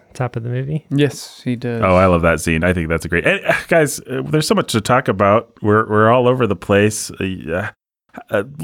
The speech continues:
Speaker 3: listen, here's the context of what we're doing. We did Jaws, and that's, like, the beginning of the blockbuster era. And now we're doing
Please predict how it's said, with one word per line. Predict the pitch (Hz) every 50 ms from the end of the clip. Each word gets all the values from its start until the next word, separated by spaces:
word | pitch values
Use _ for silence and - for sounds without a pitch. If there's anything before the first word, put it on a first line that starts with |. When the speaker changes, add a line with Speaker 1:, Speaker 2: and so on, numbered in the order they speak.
| 170 - 160 160
Speaker 3:
listen, | 170 180 170 131 113 107 117
here's | 127 170 208 185
the | - -
context | 165 143 127 120 123 117 - -
of | 110
what | 120 113
we're | 110 107
doing. | 107 101 95 87 - - - - -
We | - 120
did | 135 165 151
Jaws, | 127 135 131 127 135 143 160 156 - - - - - _ _ _ _ _ _ _
and | 110 110 110 107 107 104 104 101 101 98 - - -
that's, | - - 123 123 - -
like, | 123 107 - -
the | - 107
beginning | 90 110 101 104 117 127 143 147
of | 143 135 113
the | - 123
blockbuster | 110 127 123 123 127 - - 135 123 - - 135 120 -
era. | 117 123 123 127 127 127 131 131 127 - _ _ _ _ _ _ _
And | 123 120 127
now | 180 269 311
we're | 196 143
doing | 113 135 139 139 131 123 123 117 117 113